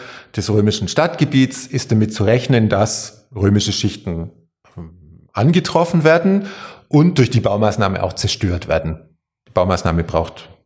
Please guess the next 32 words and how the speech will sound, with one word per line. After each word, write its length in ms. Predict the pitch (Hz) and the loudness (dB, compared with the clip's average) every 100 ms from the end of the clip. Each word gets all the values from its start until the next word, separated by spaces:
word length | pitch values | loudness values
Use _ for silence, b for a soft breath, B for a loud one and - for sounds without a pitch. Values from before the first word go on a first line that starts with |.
| _ _ | _ _
Tiefgarage, 880 | - 101 - 92 87 92 95 87 87 | -4 -2 -2 0 2 2 0 0 -2
Fundamente 880 | - 87 76 87 98 98 90 80 - | -2 -2 0 2 4 4 2 0 -2
und 80 | |
so. 140 | - 87 | -2 -2
Also 280 | 85 - 90 | -4 -6 -8
die 240 | - 92 | -6 -2
machen, 480 | 87 82 85 87 87 | 0 0 -2 -4 -4
brauchen 400 | - 95 90 92 | -4 0 0 0
einfach 220 | 85 87 | -2 -2
große 280 | - 98 85 | 0 0 2
Löcher 440 | 71 82 95 78 | 0 0 0 0
im 260 | 87 87 78 | -2 -4 -4
Boden, 360 | 87 85 80 | -2 0 -2
damit 520 | 80 78 78 - - - | -4 -4 -6 -10 -14 -6
da 200 | 73 65 | -4 -4
irgendwas 400 | 92 69 - - | -4 -4 -4 -4
entstehen 540 | - 101 - 82 65 | 0 0 0 -4 -6
kann. 180 | - 117 - B B B B B B B - | -8 -10 -12 B B B B B B B -4
Ähm, 520 | 135 120 120 120 113 - B B _ | 0 2 4 2 0 -6 B B _
und 280 | 147 127 127 - | 0 0 0 0
im 200 | 127 120 | 0 0
Vorfeld 640 | - 131 156 180 196 185 185 | 0 2 2 4 2 2 0
dieser 220 | 151 147 | 0 0
Baumaßnahme 800 | 127 123 123 123 123 117 117 113 - B B | 2 2 2 0 0 0 -2 -4 -10 B B
findet 800 | - 127 120 110 113 - - - | -4 0 4 2 0 -10 -18 -12
die 100 | 95 | -4
archäologische 520 | 95 101 101 95 95 | -2 0 0 2 2
Ausgrabung 480 | 131 143 151 160 165 | 2 2 0 2 0
statt, 440 | 165 - 180 - | 2 0 0 -6
bei 100 | - | -6
der 300 | 104 107 98 | 0 2 0
wir 380 | 101 131 160 180 | 0 4 4 4